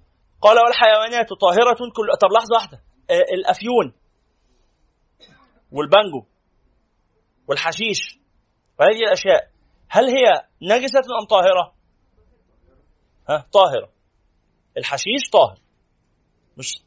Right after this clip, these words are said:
حرام شربه، ح-، حرام شرب الحشيش، وحرام البانجو وحرام الأفيون، لكن طاهرة ولا نجسة؟ طاهرة. ليه طاهرة؟ لأنها من الجمادات، والجمادات كلها طاهرة.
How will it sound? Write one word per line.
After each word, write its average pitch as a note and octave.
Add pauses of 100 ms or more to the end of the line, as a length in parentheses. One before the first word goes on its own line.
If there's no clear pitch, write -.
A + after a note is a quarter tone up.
(120)
حرام A3
شربه، D#3+
ح-، -
حرام F#3+
شرب A3+
الحشيش، F3+ (840)
وحرام F3
البانجو F#3+
وحرام E3
الأفيون، F#3+ (220)
لكن E3
طاهرة G3
ولا B3+
نجسة؟ A3+ (720)
طاهرة. E3
ليه B3
طاهرة؟ A3+ (1000)
لأنها F3
من A3+
الجمادات، G3
والجمادات G#3+
كلها B3+
طاهرة. D3+